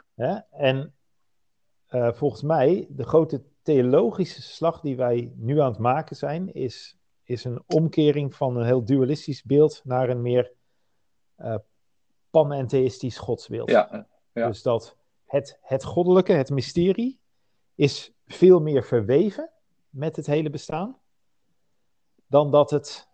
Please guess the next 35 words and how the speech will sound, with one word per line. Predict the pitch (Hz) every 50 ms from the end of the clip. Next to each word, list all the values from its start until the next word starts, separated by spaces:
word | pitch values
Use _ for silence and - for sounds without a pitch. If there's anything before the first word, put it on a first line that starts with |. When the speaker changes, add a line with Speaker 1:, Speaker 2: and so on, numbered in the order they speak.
| _ _
Speaker 1:
eh, | - - 131 127 123 120 117 117 113
los | 117 131 175 175 - - - -
daarvan | 131 117 104 98 110 113 101 101
is. | 101 90 -
En | - 117
wij | 110 120 127 127 123
als | 113 110 -
christendom | - - 139 147 - - 147 139 131 135 135
hebben | 131 131 123 131 123
de | 123
laatste | 120 127 127 127 117 - - - 120 120 113 113 - _ _ _ _ _ _ _ _ _ _ _ _ _ _
eh, | - - 113 107 104 104 101 101 101 101 101 101 104 101 _ _
ja, | - 101 101 98 - - _
heel, | 104 101 101 110 - -
ja, | 110 101 98 95 - - _ 104 92
wat | 92 95
zeg | - - 101 -
ik, | 113 -
een | 101
groot | - - - 123 120 113
deel | 120 107
van | 95 107
het | 101 -
christendom | - 104 - - 117 107 104 110
hebben | 113 107 110
in | 110 110
een | 107 104
wat | 101 110 101
meer | 113 113 107
dualistisch | 98 135 131 127 123 123 117 165 110
Speaker 2:
Ja, |
dat, | 107 - 151
Speaker 1:
schema | - 110 101
Speaker 2:
dat | - 101
Speaker 1:
gezeten. | - - -